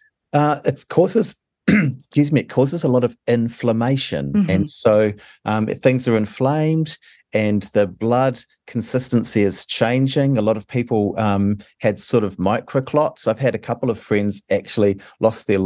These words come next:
Speaker 1: lives from the clotting. Um, and if they had, um, been able to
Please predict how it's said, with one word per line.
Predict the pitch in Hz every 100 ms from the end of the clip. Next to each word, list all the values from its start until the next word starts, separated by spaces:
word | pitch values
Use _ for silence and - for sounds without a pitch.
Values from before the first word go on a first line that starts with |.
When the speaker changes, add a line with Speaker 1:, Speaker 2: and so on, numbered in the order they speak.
| 95
Speaker 1:
lives | 110 139 -
from | 104
the | 87 -
clotting. | 82 - 104 156 - - - -
Um, | 101 98 98 98
and | 101 101 98 98
if | - 117 - -
they | 104 101 95
had, | 95 101 92 69
um, | 101 95 90 90 90
been | 101
able | 107 104
to | 95